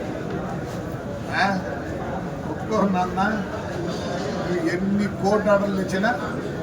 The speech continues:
ఒప్పుకోరు. ఇదిగో ఇక్కడ ఉందండి, ఇదే పెడతారు రేపు ముందుకు,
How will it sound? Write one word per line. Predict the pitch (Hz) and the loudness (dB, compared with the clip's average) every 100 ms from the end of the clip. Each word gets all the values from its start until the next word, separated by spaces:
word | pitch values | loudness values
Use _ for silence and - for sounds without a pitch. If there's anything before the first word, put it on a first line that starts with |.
| - - - - - - 190 | -4 -4 -4 -6 -6 -4 -4
ఒప్పుకోరు. | 208 233 214 | 0 0 0
ఇదిగో | 185 196 240 226 | 0 0 2 2
ఇక్కడ | 220 | 2
ఉందండి, | 226 262 240 220 185 170 170 175 - 196 - - 784 - - - - - 196 | 0 0 0 -2 -2 -4 -4 -6 -6 -6 -6 -6 -6 -4 -6 -6 -4 -4 0
ఇదే | 285 285 | 4 6
పెడతారు | 254 240 240 | 6 4 4
రేపు | 226 214 | 4 2
ముందుకు, | 214 226 208 180 | 2 2 2 0